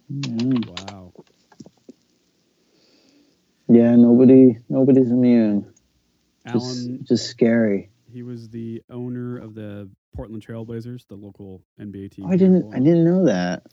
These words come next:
Speaker 2: And he also was the owner of the Seattle Seahawks.
Speaker 1: He was?
Speaker 2: Yep.
Speaker 1: Wow.
Speaker 2: Yep.
Speaker 1: Maybe that's where I recognize his face then. 'Cause
Speaker 2: Yeah,
Speaker 1: I didn't know
Speaker 2: that's
Speaker 1: too much. I never knew too much about Paul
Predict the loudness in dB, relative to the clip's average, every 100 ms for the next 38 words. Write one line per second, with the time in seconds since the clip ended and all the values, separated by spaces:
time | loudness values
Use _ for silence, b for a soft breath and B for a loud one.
0 | _ -18 -14 -14 -16 -18 -16 -18 -16 -14
1 | -12 -14 -16 -18 -18 -18 -18 -18 -18 -20
2 | _ _ _ _ _ _ _ _ _ _
3 | _ _ _ _ _ _ _ _ _ 6
4 | 6 6 4 0 -2 -10 -14 -18 _ _
5 | _ _ _ _ -14 -12 -8 -4 -2 -2
6 | -2 -6 -10 -14 -18 -18 -20 _ _ _
7 | _ _ 2 6 6 4 2 2 2 0
8 | -2 -2 -4 -4 -8 -4 -2 -2 -6 -12
9 | -12 -14 -18 _ _ _ _ _ _ _
10 | _ _ _ _ _ _ _ -4 2 4
11 | 6 6 4 2 2 4 4 0 -4 -2
12 | 0 2 2 2 0 -2 -2 -4 -4 -6
13 | -10 -10 -14